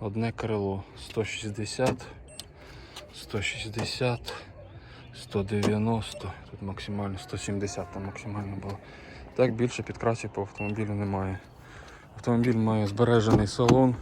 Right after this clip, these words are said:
не зашарпаний, не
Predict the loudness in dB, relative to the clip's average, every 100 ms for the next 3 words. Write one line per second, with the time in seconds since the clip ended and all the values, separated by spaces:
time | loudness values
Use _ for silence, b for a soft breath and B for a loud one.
0 | B B B -14 B B B B B B
1 | B B -18 -18 -16 -16 -14 -4 0 0
2 | 0 0 4 2 4 2 2 0